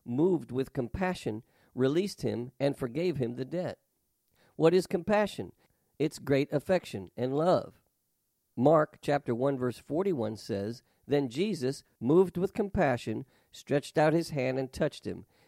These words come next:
and said to him, 'I am willing, be cleansed.'" Are you his child? Well, he is full of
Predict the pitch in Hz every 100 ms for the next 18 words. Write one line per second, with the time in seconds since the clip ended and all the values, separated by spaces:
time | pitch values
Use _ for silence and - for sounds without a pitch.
0 | _ 107 - 131 120 131 127 123 _ _
1 | - 120 131 143 151 107 110 127 - 165
2 | - 156 139 95 80 - _ _ _ _
3 | - 151 151 156 165 170 160 - 160 160
4 | 185 190 _ _ _ _ _ _ - 147
5 | 185 - _ - 185 - 143 - - 214
6 | 214 143 110 117